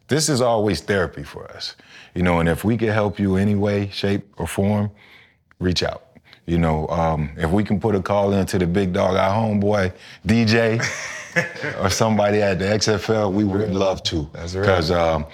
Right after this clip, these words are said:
Speaker 1: fifteen was a dog out there, man. You was, you was that guy. And again, I don't know why he went to U F, but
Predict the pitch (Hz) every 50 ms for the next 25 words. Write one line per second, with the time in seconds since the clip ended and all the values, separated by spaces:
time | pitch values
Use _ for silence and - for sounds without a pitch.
0 | - - - - - - 110 98 - - 120 120 127 123 117 107 101 98 92 82
1 | 98 107 110 110 107 98 90 85 80 71 62 85 80 78 78 80 82 82 82 82
2 | 82 82 85 95 101 98 98 92 87 - - - - - - - - - - -
3 | - 95 95 95 92 82 87 95 90 82 80 92 98 95 85 78 78 76 92 95
4 | 95 92 95 123 - - - - - 156 175 185 240 240 240 233 226 214 202 208
5 | 208 208 208 202 202 214 220 180 180 175 170 185 175 170 175 175 160 131 - -
6 | 98 110 104 104 107 - - -